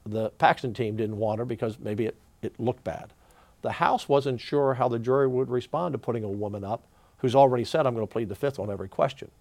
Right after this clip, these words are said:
So I think both sides were happy with that outcome. But I wanna be very clear. I didn't, I didn't rule on the motion. I didn't stop her from testifying. I asked both sides, "Can you come to an agreement?" And she immediately said, Aaron Epley,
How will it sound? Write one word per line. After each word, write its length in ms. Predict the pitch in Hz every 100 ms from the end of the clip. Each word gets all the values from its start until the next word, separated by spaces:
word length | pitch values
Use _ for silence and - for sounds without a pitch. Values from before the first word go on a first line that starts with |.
| _ - - -
So 160 | - 143
I 80 |
think 260 | 139 151 -
both 360 | 113 113 180 196
sides 640 | - 185 170 107 110 127 - _ _ _ _ _ _
were 140 | 117 110
happy 460 | - 156 - 104
with 200 | 107 107 110
that 200 | 107 -
outcome. 540 | 113 101 - 85 - - _ _ -
But 220 | 123 -
I 80 | 143
wanna 140 | 151
be 200 | 139 135
very 260 | 131 135 123
clear. 380 | - 147 107 -
I 100 | 131
didn't, 320 | 160 151 120 - _ -
I 80 | 127
didn't 220 | 135 120 -
rule 440 | 117 123 135 139
on 80 | 123
the 80 | 113
motion. 460 | 104 123 - 165 151 _ -
I 100 | 110
didn't 200 | 123 131
stop 300 | - 123 123
her 80 | 131
from 140 | - 127
testifying. 680 | 135 131 127 131 135 147 139 - -
I 100 | 123
asked 220 | 120 -
both 160 | 123 120
sides, 300 | 131 123 -
"Can 140 | 117
you 80 | 98
come 220 | - 135
to 120 | 135
an 60 | 120
agreement?" 440 | 110 120 123 143 - - _ -
And 120 | 110
she 160 | - 117
immediately 460 | 107 135 151 98
said, 300 | 98 90 95 - _ - _ _ _ _ _ _ _ -
Aaron 200 | 117 156
Epley, 380 | 131 110 139